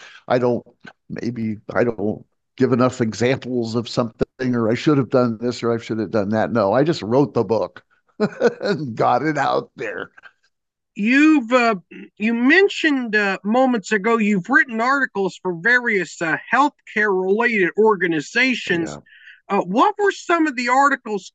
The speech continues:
Speaker 2: called, and what were some of them about, and what groups did you write them for?
Speaker 1: Oh, um, well, I, healthcare design, um,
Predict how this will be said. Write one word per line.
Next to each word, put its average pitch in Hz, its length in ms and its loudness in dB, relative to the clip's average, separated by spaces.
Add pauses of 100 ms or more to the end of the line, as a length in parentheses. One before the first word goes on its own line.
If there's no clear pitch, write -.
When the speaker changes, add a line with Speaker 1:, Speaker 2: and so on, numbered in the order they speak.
(100)
Speaker 2:
called, 262 460 2
and 208 220 2
what 247 160 4
were 220 100 2
some 247 280 0
of 233 60 4
them 196 120 2
about, 226 340 2
and 190 160 -6
what 262 180 -2 (120)
groups 269 260 0
did 175 180 -4
you 147 80 -2
write 180 300 2
them 120 180 -18 (100)
for? 117 180 -12 (800)
Speaker 1:
Oh, 175 380 2 (100)
um, 185 380 2
well, 180 400 4
I, 160 100 -2 (340)
healthcare 190 640 0
design, 139 920 0 (400)
um, 127 440 -4